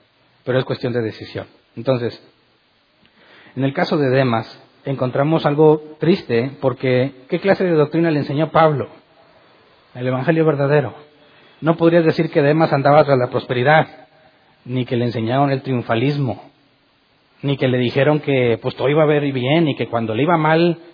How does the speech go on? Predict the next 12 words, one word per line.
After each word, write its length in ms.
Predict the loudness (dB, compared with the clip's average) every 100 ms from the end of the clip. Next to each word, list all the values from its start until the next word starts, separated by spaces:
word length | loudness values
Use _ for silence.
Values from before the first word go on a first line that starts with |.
| _ _ _ _
pues, 160 | -8 -6
es 80 |
porque 220 | -4 -4 -2
andaba 240 | 0 0
en 80 | 0
pecado. 520 | -2 2 4 4 2
No, 440 | -2 0 0 -2
recibió 360 | -4 -6 -4 -4
instrucción 400 | -4 -6 -4 -4
del 140 | -2
mismo 300 | -2 -4 -4
Pablo. 520 | -2 -2 0 0 0